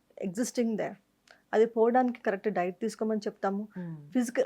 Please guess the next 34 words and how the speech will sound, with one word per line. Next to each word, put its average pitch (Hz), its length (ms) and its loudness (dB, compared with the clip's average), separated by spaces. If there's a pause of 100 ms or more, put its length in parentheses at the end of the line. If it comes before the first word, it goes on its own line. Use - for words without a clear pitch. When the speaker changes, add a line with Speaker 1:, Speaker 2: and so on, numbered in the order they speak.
(140)
Speaker 1:
ఒకవేళ 262 320 8
వాళ్ళు 262 200 4
మమ్మల్ని 240 220 4
ఫిజికల్ 226 360 4
ఫిట్‌నెస్‌గా 254 460 2
అపాయింట్ 226 380 2
చేసుకుంటే 247 440 -2
వాళ్ళకి 214 240 0
కంప్లీట్గా 220 340 -4
ఫిజికల్ 220 320 0
ఫిట్‌నెస్ 214 340 -4
ట్రైనింగ్ 208 380 -2
చేస్తాం 185 320 -4
మేము. 170 180 -8
Speaker 2:
మ్మ్. 147 200 -10 (520)
Speaker 1:
And 277 140 0
the 190 160 2 (200)
పీసీ, 208 260 -2
ఆ, 208 260 0
ఓవర్ 220 340 8
వెయిట్ 285 240 2
వల్ల 277 200 4
వచ్చిన 247 420 2
ప్రాబ్లమ్స్ 254 560 2
అన్ని 262 160 2
కూడా 294 140 0
మేము 262 160 2 (160)
క్యూర్ 220 180 0 (100)
చేస్తామండి. 170 500 -4 (120)
Speaker 2:
ఓకే. 175 100 -10
మ్మ్. 175 120 0
Speaker 1:
లోవర్ 196 180 2
బ్యాక్, - 260 -4 (100)
mostly 277 640 4